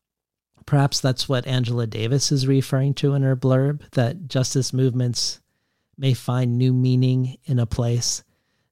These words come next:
they least expect to, in injury and in vulnerability. And I wondered if the writing of this book in a new way has produced any new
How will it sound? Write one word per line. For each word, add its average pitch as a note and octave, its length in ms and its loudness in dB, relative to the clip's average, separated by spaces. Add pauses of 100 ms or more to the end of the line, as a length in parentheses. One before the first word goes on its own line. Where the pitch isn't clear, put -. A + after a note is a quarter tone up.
(100)
they A#2+ 140 -2
least A#2+ 340 -2
expect - 480 -4
to, D3 320 0
in A#2 300 0 (100)
injury C#3 760 0
and A#2+ 280 2
in A#2 300 -2 (180)
vulnerability. A#2 920 -2 (680)
And C#3 160 2
I C3 60 0
wondered E3 400 -2
if - 300 0 (580)
the B2+ 120 -2
writing C3 420 0
of A#2+ 80 -2
this A#2+ 200 -2
book A#2+ 300 -4
in D3 160 -4
a A#2 80 0
new B2+ 260 0
way A2+ 460 -2
has A#2+ 280 -2
produced A#2+ 440 -2
any B2+ 300 0
new B2 580 0